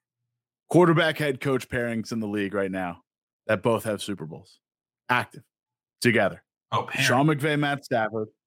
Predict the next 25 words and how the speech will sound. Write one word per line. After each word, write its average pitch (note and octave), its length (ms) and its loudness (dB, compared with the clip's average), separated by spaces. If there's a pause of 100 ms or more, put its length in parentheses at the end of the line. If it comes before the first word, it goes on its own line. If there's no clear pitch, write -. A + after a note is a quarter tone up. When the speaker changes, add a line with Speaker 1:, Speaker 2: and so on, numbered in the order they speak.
(480)
Speaker 1:
Yeah, D3 140 4
pairs. C3+ 520 -2 (320)
Sean D#3 320 6
McVay, D3+ 340 2
Matt C#3 240 -2
Stafford. G#2+ 520 -4 (1300)
Andy E3 240 6
Reid, D3+ 260 4
Pat C3+ 220 0
Mahomes. A2 400 -6 (640)
Can A2 140 2
you G2+ 60 0
give B2 300 0
me C3+ 120 0
the A2+ 80 -6
third? F#2 340 -6 (2250)
Speaker 2:
I D#3 160 6
mean, C3+ 640 4 (320)
how C3 180 -4
far A2 260 -4
back G#2 280 -2
are F#2+ 60 -8
we F#2 100 -10
going G2 340 -2
here? F#2+ 260 -8